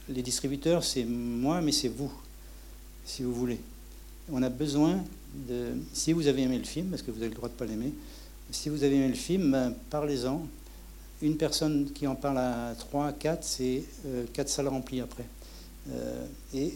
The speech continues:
on a besoin de ça. Je demande pas la lune, vous imaginez. Un film comme le nôtre, là, celui-là comme l'autre avant, et maintenant c'est encore pire, c'est, c'est voué, des films d'auteur comme ça, à faire quatre mille, cinq mille spectateurs, euh, assez local,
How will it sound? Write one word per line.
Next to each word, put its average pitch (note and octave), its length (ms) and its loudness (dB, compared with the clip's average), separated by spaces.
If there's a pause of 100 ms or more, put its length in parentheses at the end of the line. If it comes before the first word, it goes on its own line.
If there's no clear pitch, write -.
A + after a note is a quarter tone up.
on C#3 140 2
a C3+ 60 2
besoin C3+ 220 0
de C#3+ 80 0
ça. E3+ 280 2
Je A2+ 80 -4
demande D#3 240 2
pas D3+ 80 2
la D#3 80 6
lune, G3 200 4
vous C3 180 -2
imaginez. D#3 500 2 (640)
Un D#3 80 4
film F#3+ 220 0
comme E3 160 4
le E3 80 4
nôtre, G3+ 260 6
là, D#3 180 2 (220)
celui-là D#3 340 0
comme C#3+ 220 2
l'autre C#3 180 2
avant, F3 300 0 (560)
et D3+ 40 -4
maintenant C#3+ 280 4
c'est C#3 120 0
encore B2 200 0
pire, E3+ 180 -2 (720)
c'est, D3+ 280 2 (180)
c'est C3+ 240 0
voué, E3 320 0
des D3 80 -2
films D3+ 180 -2
d'auteur D3 340 0
comme C#3+ 140 0
ça, D#3+ 300 -2
à B2+ 80 -6
faire D#3 280 0 (440)
quatre D#3+ 220 -2
mille, D#3+ 300 0
cinq D3+ 220 0
mille D3+ 180 2
spectateurs, D3 600 0
euh, B2 240 0
assez B2 180 -4
local, D3 320 -2